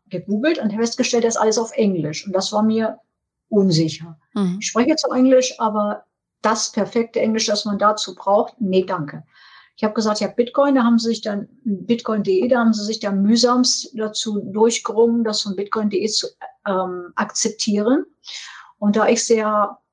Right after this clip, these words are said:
Speaker 1: unbeholfen war, ich habe das ja noch nie, Überweisung oder was mit Bitcoin gemacht, da wollten die von mir Screenshots haben, von meinem
Speaker 2: Von deiner Wallet?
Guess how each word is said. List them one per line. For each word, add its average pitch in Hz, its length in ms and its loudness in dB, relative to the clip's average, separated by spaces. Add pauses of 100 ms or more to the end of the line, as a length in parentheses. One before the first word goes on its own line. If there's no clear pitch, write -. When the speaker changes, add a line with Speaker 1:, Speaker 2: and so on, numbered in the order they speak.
(160)
Speaker 1:
unbeholfen 247 600 2
war, 233 120 2
ich 220 140 -4
habe 240 120 -4
das 220 160 0
ja 214 60 -2
noch 202 140 -2
nie, 233 240 4
Überweisung 208 640 0
oder 196 140 -4
was 202 160 -6
mit 180 80 -18
Bitcoin 214 320 -8
gemacht, 190 360 -8 (680)
da 208 80 -4
wollten 240 220 4
die 233 80 4
von 233 120 0
mir 220 100 2
Screenshots 240 640 2
haben, 202 480 0 (380)
von 196 160 -2
meinem 190 1080 -6 (200)
Speaker 2:
Von 226 120 -2
deiner 190 260 2
Wallet? 214 320 0